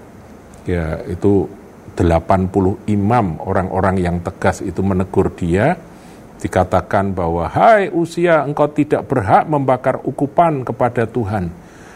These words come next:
Hanyalah imam-imam keturunan Harun yang telah dikuduskan, yang berhak membakar ukupan. Keluarlah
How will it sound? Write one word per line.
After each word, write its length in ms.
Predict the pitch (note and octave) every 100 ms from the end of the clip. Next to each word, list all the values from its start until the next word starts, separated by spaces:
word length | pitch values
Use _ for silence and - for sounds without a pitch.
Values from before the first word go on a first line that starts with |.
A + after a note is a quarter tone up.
| -
Hanyalah 480 | A2 B2+ C3 C3+
imam-imam 720 | - C3 C3 B2+ B2 C3 C3 C3
keturunan 560 | C3 C3 C3+ C3+ C3
Harun 640 | A#2 B2 C#3 F3+ D3+ F#2+ F2
yang 240 | G2+ G#2+ A2
telah 180 | A2+ A2+
dikuduskan, 880 | A2+ - A2+ A#2 G2+ - B2 F2+ E2 - - -
yang 220 | A2 G#2+
berhak 560 | G2+ A2 D#2+ A#2+ E3 -
membakar 640 | A2 G2+ F#2+ F#2 G2 F2+ -
ukupan. 640 | F2+ G2 - C3 G#2+ E2 - - - - - - - -
Keluarlah 560 | G3 A#3+ A3 F#3+ E3